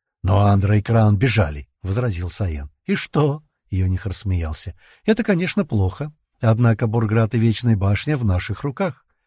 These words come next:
Это главное. Через неделю ты должен высадить свои войска на южном берегу Шандала". "Наши договоренности в силе, я все помню", — успокоил его Саен.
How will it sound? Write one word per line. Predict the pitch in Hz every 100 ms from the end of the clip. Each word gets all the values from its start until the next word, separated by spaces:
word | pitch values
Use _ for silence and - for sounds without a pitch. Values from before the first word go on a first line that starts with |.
| _ -
Это | 117 107 107
главное. | 92 104 117 80 73 62 _ _ _
Через | - 113 110
неделю | 107 104 120 120
ты | 110
должен | 110 120 101 110
высадить | 104 127 120 113
свои | - 113 110
войска | 104 104 - 156
на | 160
южном | 156 123 123 202
берегу | 175 190 190 117
Шандала". | 107 123 110 90 82 80 - _ _ _ _ _ _ _ _ -
"Наши | 92 101 104 117
договоренности | 107 104 101 104 107 107 -
в | 113
силе, | - 90 82 87
я | 85 87
все | 95 151
помню", — | 127 135 123 127 143
успокоил | 135 - 127 98 90
его | 90 90
Саен. | - 95 78 73 73